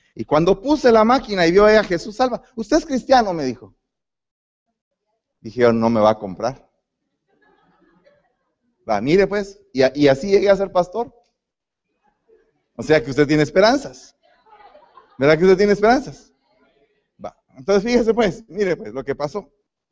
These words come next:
Entonces, eh, le dije, "Sí, soy cristiano". Y empecé a hablar de la máquina. Pero ella me esquivaba el, eh, la máquina. Ella no quería hablar de la máquina. Ella quería que yo hiciera de psicólogo ese día.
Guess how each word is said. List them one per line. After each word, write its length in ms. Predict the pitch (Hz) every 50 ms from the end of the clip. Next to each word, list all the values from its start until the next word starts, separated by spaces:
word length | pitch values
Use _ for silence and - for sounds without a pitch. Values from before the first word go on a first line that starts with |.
| _ _ 131
Entonces, 500 | - 160 160 220 226 220 247 214 - - - - - _ _ _ _ _ _ _ _ _ _ _ _ _ _ _ _
eh, 220 | - 143 151 143 135
le 80 | 143 151
dije, 200 | 165 170 175 160
"Sí, 340 | - - 247 294 277 262
soy 200 | 220 - 214 214
cristiano". 540 | - 196 196 - - 220 220 208 175 135 - - _ _ _ _ _
Y 200 | - 147 151 151
empecé 300 | 147 147 147 147 139 185
a 120 | 190 185 175
hablar 200 | 165 180 185 190
de 100 | 180 165
la 100 | 151 147
máquina. 460 | 170 190 185 - 139 117 92 - _ _ _ _ _ _ _ _
Pero 180 | - 175 170 175
ella 160 | 202 240 254
me 100 | 233 220
esquivaba 920 | 185 - - 196 190 185 180 208 254 330 339 339 339 339 320 302 254 131 -
el, 140 | 127 127 - _
eh, 100 | 123 131 120
la 100 | 135 127
máquina. 340 | 127 143 165 - - 123 123
Ella 100 | 156 427 494
no 60 | 453
quería 200 | - 392 285 185
hablar 180 | 170 165 165 160
de 60 | 156
la 100 | 143 135
máquina. 300 | 180 214 180 160 127 - _ _ _ _
Ella 240 | - 160 190 202 202
quería 240 | 190 170 175 190 180
que 80 | 180
yo 60 | 175 185
hiciera 300 | 185 165 190 214 220 202
de 100 | 180 156
psicólogo 440 | - 147 - - 190 185 170 160
ese 160 | 170 - 160 170
día. 140 | 180 175